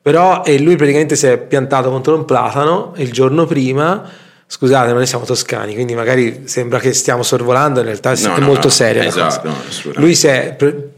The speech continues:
Speaker 1: sono in corso le indagini, pare che si sia suicidato, poi hanno interpellato l'università e non era prevista nessuna discussione. Allora è lì che la, il pubblico ministero ha aperto le indagini della serie, allora potrebbe essere un incidente, un suicidio, perché, eh, probabilmente lui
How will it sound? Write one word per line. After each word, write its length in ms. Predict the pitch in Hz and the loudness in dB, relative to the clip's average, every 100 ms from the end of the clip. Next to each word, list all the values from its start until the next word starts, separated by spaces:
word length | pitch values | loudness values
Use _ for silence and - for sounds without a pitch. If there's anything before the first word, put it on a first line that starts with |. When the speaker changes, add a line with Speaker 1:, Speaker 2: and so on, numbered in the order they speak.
| _ | _
Speaker 1:
sono 260 | - - 151 | -6 0 2
in 60 | |
corso 260 | 135 151 147 | 2 0 2
le 60 | 160 | 2
indagini, 380 | 160 151 139 | 2 0 0
pare 260 | 117 147 139 | 0 0 2
che 80 | 123 | -2
si 100 | 120 | -2
sia 140 | 147 | -2
suicidato, 760 | 139 127 165 147 123 131 160 160 | -2 -4 -2 0 2 2 0 0
poi 240 | 151 147 | 2 2
hanno 220 | 131 135 | 2 0
interpellato 720 | 131 135 135 139 139 160 - | -2 -2 -2 0 0 0 0
l'università 500 | 139 143 156 147 175 | -2 -2 -2 -2 -2
e 40 | 151 | -2
non 140 | 123 | 0
era 140 | 135 | -2
prevista 340 | 131 127 143 131 | -4 -6 -6 -8
nessuna 240 | 127 147 | -8 -8
discussione. 680 | 135 - 131 - 120 107 - _ _ _ _ _ _ | -10 -12 -16 -14 -16 -18 -20 _ _ _ _ _ _
Allora 260 | 156 190 | 2 4
è 60 | 170 | 4
lì 260 | 147 190 143 | 2 0 2
che 180 | 156 | 2
la, 160 | 139 131 - | 2 0 -2
il 260 | 135 123 120 | -2 -2 -2
pubblico 320 | 139 135 131 | -2 0 0
ministero 320 | 135 131 151 | 0 0 0
ha 20 | |
aperto 320 | 127 131 - | 2 0 0
le 80 | 131 | 0
indagini 460 | 131 131 120 110 123 | 0 2 0 0 0
della 160 | 123 | 0
serie, 240 | 120 127 117 | 2 0 0
allora 240 | 120 139 | 0 0
potrebbe 340 | 135 127 120 123 | -2 -6 -6 -6
essere 260 | 113 127 | -6 -6
un 100 | 127 | -6
incidente, 440 | 123 - 135 131 131 | -8 -6 -6 -6 -8
un 160 | 120 | -12
suicidio, 540 | 117 - 139 123 135 143 - - - - _ | -10 -10 -8 -4 -4 -4 -12 -20 -20 -20 _
perché, 720 | 151 151 156 135 151 156 - | 0 0 0 2 2 0 -6
eh, 460 | - 127 120 131 139 | -2 -2 -2 -8 -8
probabilmente 540 | - 135 143 139 135 139 | -2 0 0 -2 0 0
lui 540 | 131 135 135 131 - | 0 0 0 -2 -10